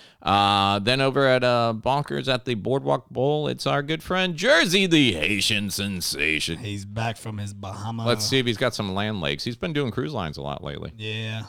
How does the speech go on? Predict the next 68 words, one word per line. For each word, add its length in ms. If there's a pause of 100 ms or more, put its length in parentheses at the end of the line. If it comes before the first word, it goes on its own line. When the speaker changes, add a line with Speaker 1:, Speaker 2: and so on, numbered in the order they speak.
(340)
Speaker 2:
I'm 140
surprised 380
they 40
didn't 180
deport 340
him. 80 (260)
Speaker 1:
Yeah. 380
Speaker 2:
They 120
kept 280
him 160
over 180
there. 160
Speaker 1:
Let's 180
see 120
what 100
ha-, 240
let's 220
see 120
how 140
he 80
transitions 720
back 260
to, 120
like, 220 (360)
not 220
having 220
to 60
sway 280
back 300
and 120
forth. 140
Speaker 2:
Oh, 40
he's 140
gonna 180
curse 360
so 380
much, 340
by 140
the 100
way, 320
'cause 100
he 60
couldn't 260
curse 300
on 80
those. 140
Speaker 1:
Do 100
they 140
not 160
allow 240
it 40
on 140
the 80
cruise 160
Speaker 2:
I 60
don't 80
Speaker 1:
lines? 120
Speaker 2:
think 140
so. 260
I 40
Speaker 1:
Hmm. 80
Speaker 2:
think 100
they 80
capped 380
him. 160 (580)
Speaker 1:
Oh, 120
wow. 300 (240)
Speaker 2:
Yeah. 260